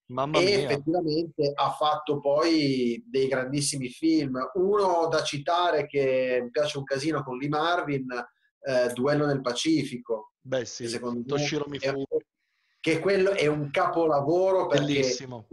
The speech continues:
Speaker 2: tenere in piedi, eh, quel film
Speaker 1: Con due
Speaker 2: con
Speaker 1: attori.
Speaker 2: solo due attori che parlano due lingue diverse, intrappolati su un'isola,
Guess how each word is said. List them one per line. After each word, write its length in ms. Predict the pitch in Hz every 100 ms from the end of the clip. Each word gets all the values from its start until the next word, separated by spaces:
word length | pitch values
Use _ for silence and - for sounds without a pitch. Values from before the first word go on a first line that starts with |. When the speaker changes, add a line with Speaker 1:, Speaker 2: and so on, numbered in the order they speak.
| 156 - _ _
Speaker 2:
tenere 400 | - 160 208 208
in 160 | 180 165
piedi, 640 | 175 185 180 147 131 117 - _ _ -
eh, 460 | 139 127 123 120 147
quel 240 | - 165 147
film 540 | - 190 190 147 127 113 104 -
Speaker 1:
Con 220 | - 143 139
due 120 | 165
Speaker 2:
con 100 | 151 143
Speaker 1:
attori. 40 |
Speaker 2:
solo 340 | - 214 208
due 280 | 147 220 220
attori 640 | - - 220 214 160 147
che 200 | 143 156 151
parlano 720 | - 202 185 170 151 139 - - _ - _
due 220 | - 247
lingue 360 | 240 247 220 202
diverse, 1000 | 165 147 180 175 151 - 139 127 120 _ _ -
intrappolati 680 | 156 147 165 170 160 208 208
su 160 | - 156
un'isola, 840 | 147 175 190 190 190 190 190 -